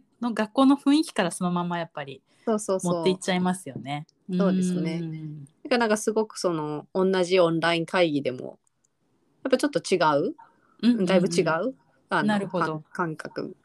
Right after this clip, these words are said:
Speaker 2: で、それが結構新鮮だったかなっていう。
Speaker 1: へー。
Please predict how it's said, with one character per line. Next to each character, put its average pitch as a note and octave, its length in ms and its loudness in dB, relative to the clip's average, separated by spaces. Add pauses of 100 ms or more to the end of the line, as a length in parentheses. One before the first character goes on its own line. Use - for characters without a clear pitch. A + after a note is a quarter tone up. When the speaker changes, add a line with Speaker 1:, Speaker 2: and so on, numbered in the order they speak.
(400)
Speaker 2:
で、 E4 180 2
そ E4 120 -2
れ D#4+ 80 2
が D4 140 2
結 C#4 180 2
構 E3 300 4 (800)
新 G#3+ 280 2
鮮 F3+ 280 2
だ - 120 -10
っ - 100 -12
た C#3+ 80 -8
か - 120 -2
な D3 140 0
っ - 60 -10
て - 160 -10
い F2 80 -6
う。 - 80 -14 (600)
Speaker 1:
へ A3+ 1160 -2
ー。 G3+ 60 -14